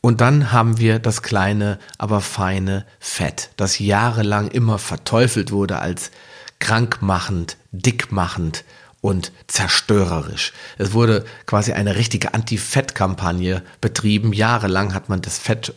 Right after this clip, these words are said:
ähm, verurteilt, für alle möglichen schlimmen Erkrankungen und Todesfälle verantwortlich zu sein. Mittlerweile weiß eigentlich jeder, dass das überholt ist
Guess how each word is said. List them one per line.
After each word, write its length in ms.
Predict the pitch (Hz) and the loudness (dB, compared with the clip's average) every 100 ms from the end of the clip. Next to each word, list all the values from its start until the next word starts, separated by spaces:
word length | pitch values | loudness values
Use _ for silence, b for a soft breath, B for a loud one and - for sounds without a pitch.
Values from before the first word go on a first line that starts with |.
| - | -2
ähm, 400 | 101 95 92 - | 0 0 -2 -6
verurteilt, 720 | - 104 104 110 107 98 - B B | -2 2 2 2 0 0 -2 B B
für 240 | - - | 0 2
alle 160 | 98 101 | 2 2
möglichen 540 | 95 95 92 - 90 | 2 0 -4 -4 -2
schlimmen 340 | - 95 95 | 0 0 0
Erkrankungen 580 | 82 73 92 101 101 92 | -2 -2 -2 0 0 -2
und 160 | 90 95 | -2 -2
Todesfälle 580 | 95 90 90 80 85 87 B B | -2 -2 -2 -4 -4 -6 B B
verantwortlich 600 | 147 113 87 78 - - | 0 0 -2 -6 -8 -10
zu 120 | 98 | -6
sein. 160 | 85 | -2
Mittlerweile 500 | 107 143 110 110 110 - B B | 2 2 4 4 2 0 B B
weiß 260 | 101 101 117 | 0 0 0
eigentlich 380 | - 98 95 - | -2 -4 -4 -2
jeder, 340 | 101 117 113 113 B B B | 0 2 0 -2 B B B
dass 140 | 98 | -4
das 120 | 98 82 | -2 -4
überholt 540 | 87 82 90 123 139 | -4 -2 2 4 4
ist 260 | 117 113 | 0 0